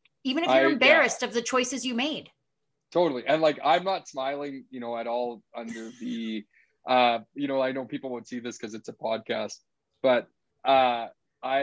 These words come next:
Speaker 2: am, I'm smiling because, like, I've literally, it would be surprising to me if my kids came to me with an experience they had that I did not screw up on my own at some point in time in
Speaker 1: Right.
Speaker 2: my life. So, like,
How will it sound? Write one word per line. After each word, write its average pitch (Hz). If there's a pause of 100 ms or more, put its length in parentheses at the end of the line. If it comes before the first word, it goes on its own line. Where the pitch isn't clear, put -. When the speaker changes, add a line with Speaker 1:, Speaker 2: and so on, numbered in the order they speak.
(120)
Speaker 2:
am, 160 (500)
I'm 139
smiling 143
because, 127
like, 120 (380)
I've 147
literally, 113 (480)
it 156
would 151
be 139
surprising 117
to 113
me 107
if 104
my 104
kids 101
came 101
to -
me 104
with 101
an 101
experience 113
they 110
had 117
that 92
I 101 (100)
did 104
not 120 (120)
screw 90
up 87
on 87
my 87
own 82
at 82
some 104
point 104
in 107
time 117
in 120
Speaker 1:
Right. -
Speaker 2:
my 127
life. 139
So, 127
like, 123